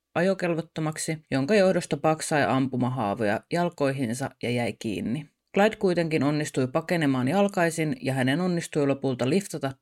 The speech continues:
takaisin Dallasiin. Buck sai lopulta neljän vuoden tuomion, mutta se ei Clyden tapoja muuttanut, vaan hän luisui syvemmälle ja syvemmälle rikosten maailmaan. Muutama kuukausi edellä kerrottujen tapahtumien jälkeen,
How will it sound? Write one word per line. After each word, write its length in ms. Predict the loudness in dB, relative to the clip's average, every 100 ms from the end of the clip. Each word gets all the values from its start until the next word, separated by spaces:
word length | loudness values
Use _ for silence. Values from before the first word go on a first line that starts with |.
| _
takaisin 520 | -8 -2 -2 -2 -4 -4
Dallasiin. 580 | -4 -4 -4 -4 -4 -8 _ _ -4
Buck 180 | -4 0
sai 200 | 2 2
lopulta 380 | 2 0 0 0
neljän 360 | 2 2 0
vuoden 280 | -2 -2 -2
tuomion, 540 | 2 4 4 2 -2 -6 -10
mutta 220 | -6 -6
se 140 | -2 0
ei 100 | 0
Clyden 440 | 2 2 2 0
tapoja 360 | 0 0 0 2
muuttanut, 600 | 2 0 -2 -2 -2 -6 0
vaan 180 | 2 2
hän 200 | 0 2
luisui 320 | 0 0 -2
syvemmälle 560 | 0 0 2 2 2
ja 100 | -2
syvemmälle 680 | -2 -4 -4 -2 -4 -2 -6 _ -10
rikosten 440 | -6 -6 -2 -2
maailmaan. 580 | -2 -4 -8 -8 -10 -12 _ _ _ _ -2
Muutama 360 | 0 2 2
kuukausi 500 | 4 4 4 2 2
edellä 280 | 4 4 4
kerrottujen 480 | 2 0 -2 -2 0
tapahtumien 640 | 0 -2 -2 0 2 2
jälkeen, 480 | 0 -2 -2 -2